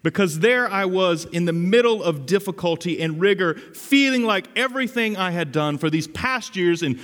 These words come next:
preparing for ministry and then going in the ministry, everything I was doing didn't matter. No one cared. It just seemed empty. It seemed like vanity. And here came the word of God charging in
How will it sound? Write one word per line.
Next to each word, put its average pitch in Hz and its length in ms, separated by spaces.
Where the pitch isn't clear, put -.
preparing 233 560
for 208 120
ministry 208 480
and 185 80
then 151 180
going 240 340
in 208 100
the 190 80
ministry, 190 480
everything 247 400
I 196 60
was 175 100
doing 202 280
didn't 214 460
matter. 160 480
No 254 220
one 262 280
cared. 214 460
It 160 60
just 240 220
seemed 233 360
empty. 233 300
It 170 100
seemed 233 360
like 165 300
vanity. 131 640
And 120 100
here 202 160
came 196 300
the 160 80
word 147 260
of 113 140
God 107 340
charging 127 560
in 98 360